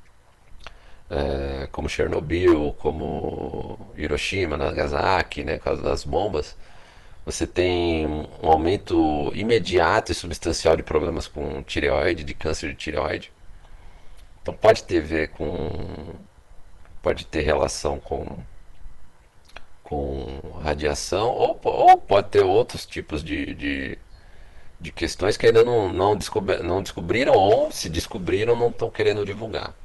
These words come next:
pra não alertar as pessoas. Não sei, pra mim não vai fazer mais diferença, porque eu já tenho isso,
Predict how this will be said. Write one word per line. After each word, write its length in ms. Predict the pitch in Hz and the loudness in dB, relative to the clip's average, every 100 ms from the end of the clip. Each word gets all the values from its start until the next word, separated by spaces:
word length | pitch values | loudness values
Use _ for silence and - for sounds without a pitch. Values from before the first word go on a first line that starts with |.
| - - | -18 -10
pra 100 | 78 | -8
não 120 | 78 | -6
alertar 340 | 71 - - 71 | -4 -6 -6 -8
as 100 | - | -8
pessoas. 420 | - - - - | -10 -10 -12 -12
Não 240 | - 359 339 | -6 -2 -2
sei, 240 | - 98 | 0 -2
pra 220 | 90 117 | 4 4
mim 120 | 127 139 | 4 2
não 80 | |
vai 100 | 127 | 2
fazer 220 | - 117 117 | 2 4 6
mais 160 | 113 | 6
diferença, 480 | 98 - 104 120 - | 4 4 4 4 -2
porque 200 | - 110 | -2 0
eu 40 | |
já 120 | 98 - | 0 0
tenho 340 | - 98 87 | 2 4 4
isso, 420 | 95 107 - - | 2 0 -4 -8